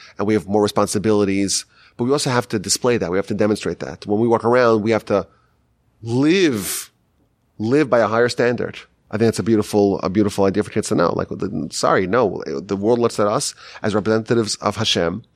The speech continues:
and therefore we have to live by that higher standard.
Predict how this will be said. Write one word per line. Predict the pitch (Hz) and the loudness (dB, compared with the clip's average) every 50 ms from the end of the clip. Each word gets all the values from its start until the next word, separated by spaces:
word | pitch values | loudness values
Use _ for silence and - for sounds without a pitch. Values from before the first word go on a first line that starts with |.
| _ _ - | _ _ -4
and | 107 107 | -2 -2
therefore | 113 104 - 117 | -2 0 -2 -2
we | 104 123 127 123 117 | 0 0 -2 -2 -2
have | 104 113 104 107 - - | 0 0 0 0 0 0
to | - 107 | -2 -2
live | 92 95 101 98 87 | 0 0 -2 -2 -2
by | 98 98 95 | -2 -4 -2
that | 95 92 95 104 - - - | -2 -2 -4 -4 -6 -12 -10
higher | - 95 87 90 | -6 -4 -4 -4
standard. | 95 - - - - - - - - | -4 -6 -6 -6 -6 -6 -6 -8 -12